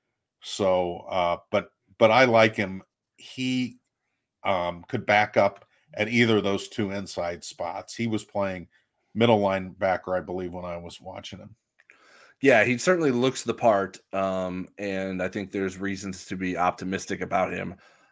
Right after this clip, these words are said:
Speaker 2: I, he, he didn't do anything in sort of the team periods or the seven-on-seven periods to jump out to me. Um, not that he did poorly in any of those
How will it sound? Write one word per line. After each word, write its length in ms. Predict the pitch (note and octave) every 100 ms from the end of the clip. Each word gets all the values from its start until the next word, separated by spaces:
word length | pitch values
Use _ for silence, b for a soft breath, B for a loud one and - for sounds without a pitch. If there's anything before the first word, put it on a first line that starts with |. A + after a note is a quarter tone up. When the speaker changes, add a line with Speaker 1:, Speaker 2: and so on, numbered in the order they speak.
| b
Speaker 2:
I, 160 | F#2+ F#2+ _
he, 300 | - A#2+ A#2
he 160 | A2+ A#2+
didn't 240 | C3 A#2+
do 240 | A2 A#2+
anything 400 | A#2 A2 A2 G#2+
in 100 | G#2
sort 180 | F#2+ A2
of 60 | G2
the 80 | F#2
team 320 | - A2 G#2
periods 500 | G2+ G2+ G2 F#2+ F#2+
or 60 |
the 80 | G2
seven-on-seven 640 | F#2 G#2 G2 F#2 - F#2+ F#2
periods 440 | G2+ F#2+ F#2 F2+
to 140 | - F#2+
jump 280 | F#2+ F2+ E2+
out 280 | F2+ F#2
to 100 | -
me. 320 | G2+ G2 F#2+ G2 b b b b -
Um, 440 | F2+ F2 E2+ E2+
not 180 | F2+ G#2
that 100 | G#2+
he 140 | F#2+ E2+ _ -
did 280 | G#2+ F#2+ -
poorly 500 | - B2+ C3 G2 F2+
in 60 | F2+
any 160 | F2+
of 60 | F2+
those 300 | F2 E2+ -